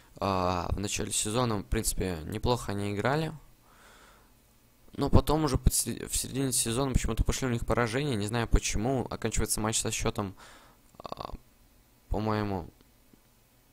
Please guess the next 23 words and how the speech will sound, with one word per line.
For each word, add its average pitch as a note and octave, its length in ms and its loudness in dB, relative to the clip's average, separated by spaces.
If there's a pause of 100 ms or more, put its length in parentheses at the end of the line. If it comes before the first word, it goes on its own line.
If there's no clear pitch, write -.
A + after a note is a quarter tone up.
(320)
короче, C#3+ 360 0 (280)
где-то A#2 360 -2
восемь-, - 320 -2 (180)
семнадцать B2 440 0
восемнадцать, A#2 460 0
девятнадцать G2 460 0
четыре. A#2+ 320 -2
Я G2+ 60 0
не A2 100 -2
помню, C#3 240 4
если G#2+ 140 0
честно, A2+ 360 0 (440)
голы A2+ 200 -2
первого-второго A#2+ 500 6
тайма. C#3 360 -2
Вроде A2+ 220 2
бы G#2+ 120 -2
десять A2 300 -4
четыре - 340 -2
было, G#2 280 -2
потом - 380 2 (1120)
семнадцать A2+ 520 0
четыре. F#2 420 -4